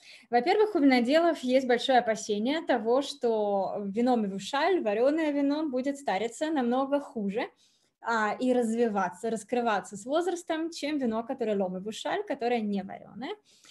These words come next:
А, во-вторых, чем меньше, чем дороже бутиковье, скажем так, винодельня, тем больше у неё ресурса для того, чтобы а,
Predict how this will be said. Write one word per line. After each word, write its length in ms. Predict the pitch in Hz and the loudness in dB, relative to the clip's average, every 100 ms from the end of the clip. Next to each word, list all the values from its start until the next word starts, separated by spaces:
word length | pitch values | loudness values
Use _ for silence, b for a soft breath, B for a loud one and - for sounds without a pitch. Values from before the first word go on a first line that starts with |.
| B B - | B B -6
А, 200 | 226 214 | -2 0
во-вторых, 500 | 247 262 285 381 - | 0 2 2 2 0
чем 260 | 330 302 | 2 4
меньше, 580 | 269 240 214 - 208 196 | 4 4 2 -4 -6 -6
чем 1000 | 196 233 247 247 233 226 214 214 202 202 | -2 0 0 0 0 -2 -4 -4 -6 0
дороже 540 | 233 233 247 226 190 | 2 4 6 4 2
бутиковье, 760 | 196 214 247 233 214 233 233 208 | -6 -6 -6 -4 2 4 4 0
скажем 400 | 202 202 202 214 | -4 -6 -4 -6
так, 240 | 208 202 | -6 -6
винодельня, 560 | 214 233 240 370 415 277 | -6 -4 0 0 0 -2
тем 300 | - 330 320 | -6 -2 0
больше 460 | 247 320 359 - 262 | 2 0 0 -2 0
у 40 | |
неё 240 | 247 247 | 2 2
ресурса 520 | 240 254 403 440 - 339 B B B B | 2 0 0 0 0 -6 B B B B
для 220 | 220 277 | 0 0
того, 420 | 330 262 233 302 | 2 2 4 2
чтобы 600 | - - 269 269 277 254 B B B - | 2 0 0 4 4 4 B B B -6
а, 520 | 240 233 220 220 208 | 0 0 0 -2 -4